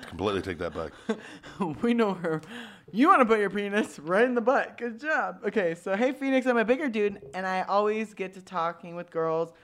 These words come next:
Speaker 2: making them laugh, and I always seem to hit it off real easy with women. But I always get nervous about asking the question. So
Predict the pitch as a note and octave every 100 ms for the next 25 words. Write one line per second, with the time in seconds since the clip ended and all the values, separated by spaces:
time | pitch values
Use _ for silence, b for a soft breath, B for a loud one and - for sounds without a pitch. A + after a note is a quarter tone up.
0 | - A3+ B3+ A#3+ G#3 F#3+ F#3 F#3+ F#3+ G3+
1 | G3+ G#3 F3 G3+ G3+ F#3+ F#3+ F#3+ A3+ F3+
2 | D#3+ E3 D3+ C3+ C3+ b b b b b
3 | A#3 C#4 C4 C4 A#3+ A3+ A3 G#3 - D#3
4 | D3+ F3 E3 D#3+ D#3 D3 - G#2+ - b
5 | b b b b b _ - - A3+ A3
6 | A3 A3